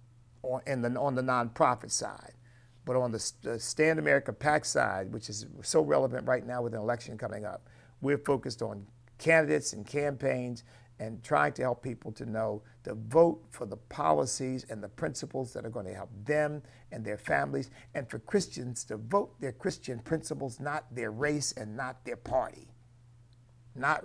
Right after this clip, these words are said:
race and not party, but Christian principle. So it's not, it's not ultimately about party, it's about principle.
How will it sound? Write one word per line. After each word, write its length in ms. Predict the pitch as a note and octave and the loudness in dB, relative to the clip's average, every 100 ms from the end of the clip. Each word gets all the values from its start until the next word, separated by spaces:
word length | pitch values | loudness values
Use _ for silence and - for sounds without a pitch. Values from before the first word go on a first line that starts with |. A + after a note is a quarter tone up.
| B2 | 2
race 300 | D3+ D3 - | 4 4 0
and 100 | B2 | -2
not 240 | C#3 - | -4 -4
party, 280 | - B2+ B2 | 2 2 2
but 200 | B2+ G#2+ | -4 -10
Christian 420 | - E3+ - C#3+ | -4 -4 -4 -8
principle. 600 | A#2+ C#3 A#2 - - A#2 - - - - - - - - - - - - - _ - - - - - - - - - - - - - - - - - - - - | -6 -8 -8 -12 -14 -20 -20 -20 -20 -20 -20 -20 -20 -20 -20 -20 -20 -20 -20 _ -20 -20 -20 -20 -20 -20 -20 -20 -20 -20 -20 -20 -20 -20 -20 -20 -20 -20 -20 -12
So 180 | - A#2+ | -4 -4
it's 120 | A2+ | 2
not, 200 | D#3 E3+ | 4 4
it's 180 | - B2 | 2 0
not 180 | C3+ | 4
ultimately 460 | E3 E3 C#3 C3 B2+ | 6 4 0 -4 -4
about 300 | B2+ B2 - | 0 -2 -2
party, 380 | D3 C3+ G#2+ G#2 | 0 2 0 -6
it's 140 | A2 | -8
about 340 | B2 A2+ A2 - | -6 -4 -4 -2
principle. 520 | D#3+ A#2+ B2 - - | -2 -2 -10 -14 -20